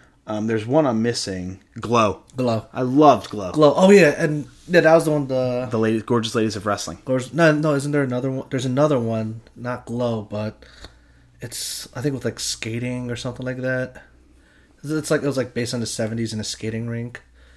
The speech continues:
Speaker 1: I don't, I
Speaker 2: I
Speaker 1: don't
Speaker 2: forgot,
Speaker 1: know.
Speaker 2: but it's, it was a really cool one. But now, I guess, yeah, it may cheapen it, or, like, but I think it now sees, like, all right, Netflix, you don't have this power behind you.
Speaker 1: Mm-hmm.
Speaker 2: What do you got? <laughs> Like, what can you produce?
Speaker 1: They, it was eith-,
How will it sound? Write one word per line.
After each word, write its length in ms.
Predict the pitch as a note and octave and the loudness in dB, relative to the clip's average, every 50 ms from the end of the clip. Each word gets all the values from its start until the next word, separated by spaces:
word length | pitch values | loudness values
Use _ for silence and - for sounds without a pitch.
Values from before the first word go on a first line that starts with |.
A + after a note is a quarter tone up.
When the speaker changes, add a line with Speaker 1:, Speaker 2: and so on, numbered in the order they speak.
| _ _ _ _ _ _ - - - _ _ _ _ _ | _ _ _ _ _ _ -20 -20 -20 _ _ _ _ _
Speaker 1:
I 140 | - E2+ F2 | -16 -14 -12
don't, 200 | E2+ D2+ C2 - | -12 -14 -16 -16
I 60 | - | -14
Speaker 2:
I 20 | - | -14
Speaker 1:
don't 80 | - - | -12 -10
Speaker 2:
forgot, 300 | - G#2+ G2 F#2+ G2 G#2+ | -8 -8 -8 -8 -10 -8
Speaker 1:
know. 60 | A2+ B2+ C3 | -4 -2 0
Speaker 2:
but 40 | B2+ | 0
it's, 260 | B2+ C3+ A#2+ - - | 0 0 -2 -6 -6
it 120 | - B2+ | -6 -6
was 140 | C3 B2 A#2 | -6 -6 -6
a 40 | G#2+ | -8
really 140 | G2 G2+ G2+ - | -8 -8 -8 -10
cool 240 | - A2 G#2+ G#2+ | -10 -8 -6 -4
one. 160 | G#2+ G#2+ G#2+ G#2+ | -4 -4 -4 -2
But 200 | A#2 A2+ - - - - - - - | -4 -4 -6 -6 -18 -20 -18 -8 0
now, 300 | D#3+ E3 E3+ E3+ D#3+ D3+ | 4 6 8 8 8 6
I 140 | C#3+ C#3+ C3+ | 4 2 2
guess, 480 | C#3 C#3 C3+ - - - - - _ _ - | 2 0 0 0 -6 -8 -8 -10 _ _ 0
yeah, 160 | - F3+ E3 | 6 8 8
it 220 | D#3+ E3 D#3 D#3 F3+ | 8 8 6 4 2
may 220 | F3 F3 F#3 G3 | 4 4 2 2
cheapen 500 | F#3 - - - C3+ C3+ C3+ - D3+ C#3+ | 0 -2 -2 -2 -2 -2 -4 -2 -2 -2
it, 260 | C#3+ C#3+ C#3+ C#3 C#3 - | 0 0 -2 -2 -4 -4
or, 300 | C3 B2 A#2+ A#2 A#2 A2+ | -2 -2 0 0 0 -2
like, 280 | A2 A#2 G#2+ A2 G#2+ - _ _ - - | -4 -4 -6 -8 -8 -10 _ _ -8 -2
but 140 | B2+ B2 A#2+ | 0 2 2
I 80 | B2 A#2+ | 2 0
think 260 | - D3 C#3+ C3+ C3+ | 0 -2 -2 0 -2
it 260 | B2+ A#2+ - - - - - - - - - - - | -4 -6 -6 -20 -20 -20 -20 -20 -20 -20 -20 -16 -6
now 340 | B2+ B2+ B2 B2+ B2+ B2 - - _ _ _ _ - | -2 0 0 0 0 -2 -4 -14 _ _ _ _ -14
sees, 400 | - - - B2+ B2 A#2 A#2 A2+ | -10 -8 -4 -4 -2 -2 -2 -2
like, 120 | G#2+ A2 A#2+ | -4 -4 0
all 60 | B2+ | 0
right, 140 | B2 B2 G2 | 0 0 0
Netflix, 640 | G#2+ A2 G#2+ - - A2+ A2 G#2 - - - - | -4 -8 -8 -8 -8 -8 -8 -6 -8 -12 -12 -8
you 100 | - A#2+ | -6 -6
don't 120 | A#2 A2+ A2+ | -4 -4 -6
have 320 | - - A#2+ A#2 A2 G2+ | -6 -6 -6 -6 -4 -6
this 160 | G#2+ G#2 - | -8 -10 -10
power 300 | - - - A#2 A2 G#2+ | -10 -6 -4 -4 -4 -4
behind 480 | G2+ G2 G2 G#2+ A2 A2 A2 A2 F#2+ - | -6 -8 -10 -8 -6 -6 -6 -6 -8 -10
you. 180 | G2 G2+ G#2 - _ _ _ - | -12 -14 -14 -16 _ _ _ -14
Speaker 1:
Mm-hmm. 200 | A2+ G#2 G#2 F#2+ D#2+ - - | -14 -10 -10 -12 -12 -10 -6
Speaker 2:
What 140 | A#2 A#2 A#2 | -4 -2 -2
do 40 | |
you 100 | A#2 A2+ | -2 -2
got? 320 | G#2+ A2 G#2 G2 G2 - - - | -2 -4 -6 -6 -6 -6 -6 2
<laughs> 60 | - | 4
Like, 320 | A3 G3+ F#3+ E3+ F3+ G3+ - | 8 8 8 6 4 0 0
what 160 | C#3+ D3 C#3+ | -4 -4 -4
can 120 | - C3 A#2+ | -4 -6 -6
you 60 | A2+ | -6
produce? 400 | - A#2 G#2 G#2+ G2+ C3 A#2+ B2 | -6 -6 -8 -6 -6 -6 0 4
Speaker 1:
They, 240 | C#3+ C#3+ C#3+ C#3 - - - | 4 4 4 4 0 -2 -2
it 100 | C3+ C#3+ | 0 4
was 220 | C#3+ D3 C3 - | 4 4 4 2
eith-, 280 | - E3 E3 D3+ - - | 0 0 0 0 -2 -4